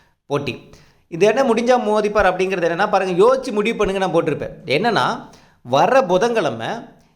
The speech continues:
ஈவினிங் ஆறு மணிக்கு, நல்லா கேளுங்க, வர புதன்கிழமை ஈவினிங் ஆறு மணிக்கு இந்த போட்டி நடக்கும். இந்த போட்டி வந்து ஈவினிங் ஆறு மணிக்கு தொடங்கி, நல்லா கேட்டுங்க, இந்த போட்டி ஈவினிங் ஆறு மணிக்கு தொடங்கி,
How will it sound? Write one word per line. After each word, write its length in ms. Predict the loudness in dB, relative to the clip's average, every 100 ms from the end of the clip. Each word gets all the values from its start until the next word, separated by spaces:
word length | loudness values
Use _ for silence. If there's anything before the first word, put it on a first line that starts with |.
| _ -6
ஈவினிங் 480 | -2 2 2 -2 0
ஆறு 420 | 2 4 4 2
மணிக்கு, 300 | -2 -4 -6
நல்லா 200 | -2 -2
கேளுங்க, 360 | -2 -2 -2
வர 240 | 0 2 2
புதன்கிழமை 720 | 0 -2 -2 -2 -2 -2 0
ஈவினிங் 220 | 0 -2
ஆறு 440 | -2 2 2 2 0
மணிக்கு 480 | -4 -6 -6 -8
இந்த 360 | -6 -4 0 -2
போட்டி 440 | -2 -2 -2 0
நடக்கும். 380 | 0 0 -2 -6 -14 -20 _ _ _ _ _ _
இந்த 320 | -6 2 2
போட்டி 400 | 6 4 4 -2
வந்து 280 | -4 -2 -4
ஈவினிங் 340 | -2 -2 -2
ஆறு 340 | 2 2 2 0
மணிக்கு 400 | -2 -4 -6 -2
தொடங்கி, 680 | -2 -2 -4 -6 -8 -20 -20 _ _ _ _ _
நல்லா 220 | -10 -2
கேட்டுங்க, 320 | -2 0 -2 -2
இந்த 140 | -4
போட்டி 520 | 0 0 0 0 2
ஈவினிங் 180 | 2 0
ஆறு 300 | 0 2 2
மணிக்கு 320 | 0 -2 -4
தொடங்கி, 600 | -4 -2 -2 -2 -4 -4